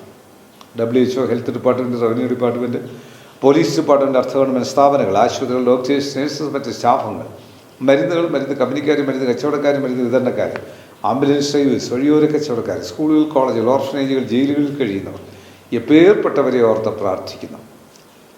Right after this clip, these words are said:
അധ്യാപകർ, അനധ്യാപകർ, പ്രഥമ അധ്യാപകർ, മാധ്യമ പ്രവർത്തകർ, വിവിധ ചാനലുകളിൽ ജോലി ചെയ്യുന്നവർ, ബെഡ്രിഡനായിട്ടുള്ളവർ, കർത്താവെ വിശ്രമ ജീവിതം നയിക്കുന്നവർ, വിവിധ തരത്തിലുള്ള എല്ലാ പ്രിയപ്പെട്ടവർക്കായി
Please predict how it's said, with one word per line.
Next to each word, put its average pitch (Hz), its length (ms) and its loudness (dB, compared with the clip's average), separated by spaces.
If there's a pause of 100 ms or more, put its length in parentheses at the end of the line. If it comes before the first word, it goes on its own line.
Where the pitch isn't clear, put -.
(520)
അധ്യാപകർ, 120 500 4
അനധ്യാപകർ, 117 380 2
പ്രഥമ 117 360 0
അധ്യാപകർ, 127 480 4 (140)
മാധ്യമ 117 420 -4 (520)
പ്രവർത്തകർ, 139 640 0
വിവിധ 117 300 -4
ചാനലുകളിൽ 143 480 0
ജോലി 139 200 2
ചെയ്യുന്നവർ, 113 420 -2 (1300)
ബെഡ്രിഡനായിട്ടുള്ളവർ, 147 960 2 (920)
കർത്താവെ 147 340 6
വിശ്രമ 180 380 0
ജീവിതം 175 340 2
നയിക്കുന്നവർ, 113 480 -2 (440)
വിവിധ 185 220 2
തരത്തിലുള്ള 139 540 0
എല്ലാ 156 360 -2
പ്രിയപ്പെട്ടവർക്കായി 110 760 -4